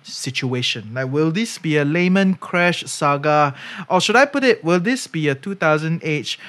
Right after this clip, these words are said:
mortgage derivative saga? Uh, same as the U S, I will answer this question. The second question that I'll be answering is, uh, will it be bought out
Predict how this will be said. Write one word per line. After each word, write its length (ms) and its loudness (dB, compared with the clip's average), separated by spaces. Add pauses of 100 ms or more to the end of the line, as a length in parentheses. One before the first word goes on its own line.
(140)
mortgage 520 0
derivative 800 -2
saga? 680 -2 (300)
Uh, 120 -10
same 260 -2
as 100 0
the 80 -2
U 240 -2
S, 320 -2 (300)
I 100 -2
will 100 2
answer 200 -2
this 160 -10
question. 300 -8 (420)
The 60 -6
second 280 0
question 300 2
that 80 6
I'll 100 4
be 140 0
answering 960 0
is, 320 2
uh, 220 0
will 280 4
it 200 -2
be 160 2
bought 320 4
out 260 6